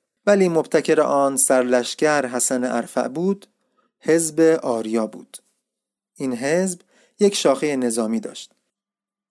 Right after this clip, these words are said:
ارفع در منزل شخصی خود تعداد قابل ملاحظه‌ای از افسران ارشد را گرد می‌آورد و آنها را هدایت می‌کرد. حزب ارفع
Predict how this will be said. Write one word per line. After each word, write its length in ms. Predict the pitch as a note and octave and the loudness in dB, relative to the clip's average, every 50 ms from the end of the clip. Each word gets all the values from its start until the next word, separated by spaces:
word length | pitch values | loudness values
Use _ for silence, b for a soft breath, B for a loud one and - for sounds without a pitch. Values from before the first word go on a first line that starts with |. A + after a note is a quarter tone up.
| _ _ _ _ _ _ - | _ _ _ _ _ _ -6
ارفع 540 | D3 C3+ B2+ B2 - - D3+ D3+ E3 F3+ - | -6 -4 -4 -6 -6 -4 -2 -2 -2 -2 -2
در 220 | C3+ C#3 C3+ C3 | -2 -2 -2 -2
منزل 480 | B2+ C3 B2+ B2+ B2+ B2 D3 E3 E3 D3 | -2 -4 -6 -6 -6 -4 -4 -2 -2 -4
شخصی 500 | - - C#3 A#2+ - - - - B2+ A2+ | -4 -6 -8 -8 -6 -8 -8 -8 -8 -10
خود 460 | A2+ - - D3 D#3+ E3+ F3+ F3 - _ _ _ _ _ _ _ _ _ _ - | -10 -8 -6 -4 -4 -4 -4 -6 -8 _ _ _ _ _ _ _ _ _ _ -8
تعداد 520 | - E3+ D#3 C#3+ - D#3 D#3+ D#3 D3 D3 | -4 -4 -2 0 0 0 0 2 2 0
قابل 420 | D3 D3 C3+ B2+ B2+ B2 B2 B2 B2 | 0 2 2 2 2 2 0 -2 -2
ملاحظه‌ای 720 | B2 B2 A#2+ A#2+ B2 A#2 A2+ B2 A#2+ A2 C#3+ E3+ E3+ E3 | -2 -2 0 0 0 0 -2 -4 -4 -2 -2 0 -2 -2
از 340 | - D3 D3 C#3+ C#3+ C3+ C#3 | -2 -2 -2 -2 -2 -2 -4
افسران 600 | C#3 B2+ A#2 - - - C3+ B2 B2+ D#3+ F3+ F#3 | -6 -6 -6 -4 -2 -2 0 0 2 0 0 0
ارشد 460 | F3 D3+ C#3 B2+ - - D3 C3+ - | 0 0 -2 -2 -2 -2 0 0 0
را 140 | B2 B2 A2+ | 0 -2 -4
گرد 320 | G#2+ A2 A#2+ C3+ E3 E3 E3+ | -2 -2 0 0 0 -2 -2
می‌آورد 520 | F3 F3 E3 D#3 C#3+ D3+ D3 D3 C3 C3+ | -4 -4 -4 -2 0 0 0 -2 -2 -2
و 100 | C#3 C#3+ | -4 -2
آنها 460 | - A#2+ A#2+ A#2 A2 - - C#3+ E3 | -2 -4 -4 -6 -8 -8 -6 -4 -4
را 180 | E3+ D3+ C#3 C3+ | -2 -2 -4 -4
هدایت 540 | A#2+ B2 A2 A#2 A2 G#2+ A2 G#2+ - - - | -6 -8 -8 -8 -6 -6 -6 -6 -8 -12 -16
می‌کرد. 520 | - - - - - - - _ - - _ _ _ _ _ _ _ _ _ _ _ _ _ _ _ _ _ _ _ _ _ _ _ _ _ _ _ _ | -18 -18 -18 -20 -20 -20 -20 _ -20 -20 _ _ _ _ _ _ _ _ _ _ _ _ _ _ _ _ _ _ _ _ _ _ _ _ _ _ _ _
حزب 300 | - A3+ A#3 G#3+ F#3+ G#3 | 0 0 0 2 2 2
ارفع 560 | G3 F#3 F#3 F3 E3+ - - F3+ E3+ E3 E3+ | 2 2 2 2 2 2 0 2 2 0 -2